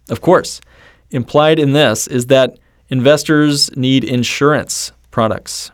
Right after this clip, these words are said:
for financial security and independence. This is a, this is really kind of the underlying concept of the episode here today.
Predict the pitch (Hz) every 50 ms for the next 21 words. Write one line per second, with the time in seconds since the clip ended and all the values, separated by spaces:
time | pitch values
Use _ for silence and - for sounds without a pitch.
0 | _ _ - - 123 120 120 117 113 107 - - 127 117 120 127 123 - 123 -
1 | 120 110 - 123 120 117 113 - - - _ _ - - 123 123 120 113 110 -
2 | 113 107 98 - - - - - _ _ _ _ _ - 131 170 175 - 247 220
3 | - 226 202 196 196 - 175 175 170 180 196 156 160 165 170 175 170 165 - 170
4 | 160 151 135 135 135 143 143 143 139 139 135 135 127 131 - - _ _ - -
5 | 131 123 120 - 123 113 - 127 117 120 113 117 - 131 117 - 117 110 107 110
6 | 104 101 - - 113 98 98